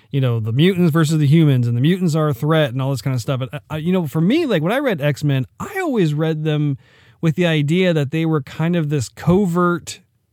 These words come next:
almost special ops team, if you will, where, like,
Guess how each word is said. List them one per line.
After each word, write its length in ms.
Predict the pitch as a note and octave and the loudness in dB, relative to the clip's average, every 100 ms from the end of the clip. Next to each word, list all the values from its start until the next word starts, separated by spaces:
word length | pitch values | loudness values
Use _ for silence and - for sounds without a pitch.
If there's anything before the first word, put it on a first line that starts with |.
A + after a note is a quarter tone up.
| _ _ _ _ _ _ _ _ _ _ _ _ F#3 - - | _ _ _ _ _ _ _ _ _ _ _ _ -20 -20 -6
almost 340 | G#3 G3+ B2+ | -2 -2 -4
special 440 | - - G3 - D#3 | -4 -2 -2 -2 -2
ops 320 | D3 G3 - | -2 -4 -6
team, 320 | - D3+ C3 | -4 -2 0
if 120 | A#2+ | -2
you 120 | B2 B2 | -4 -4
will, 240 | B2+ A#2 | -4 -4
where, 140 | C3 | -2
like, 380 | C#3 C#3 C3 A2+ | 0 0 -2 -6